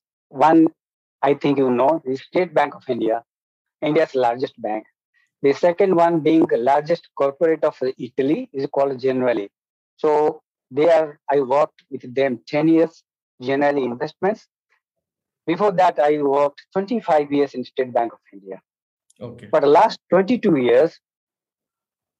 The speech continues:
Speaker 1: my focus has been treasury and investment and portfolio management. It's a unique opportunity. I got an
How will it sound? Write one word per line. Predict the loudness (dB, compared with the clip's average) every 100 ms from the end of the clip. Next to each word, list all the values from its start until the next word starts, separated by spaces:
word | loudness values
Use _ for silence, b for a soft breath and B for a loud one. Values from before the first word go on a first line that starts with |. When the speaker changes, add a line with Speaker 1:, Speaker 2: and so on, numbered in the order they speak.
| _ _ -2
Speaker 1:
my | -2
focus | 0 0 0
has | 0 0
been | -2 -2
treasury | -2 0 0 0
and | 0 -2
investment | -4 -4 -4 -6 -4 -4
and | -4 -6
portfolio | -8 -6 -6 -4
management. | -4 -6 -8 -12 -18 _ _ _ _ _ _ _ -6
It's | -2
a | -2 -2
unique | 0 0 2
opportunity. | 0 2 0 2 0 2 2 2 0 -4
I |
got | -4 -4
an | -4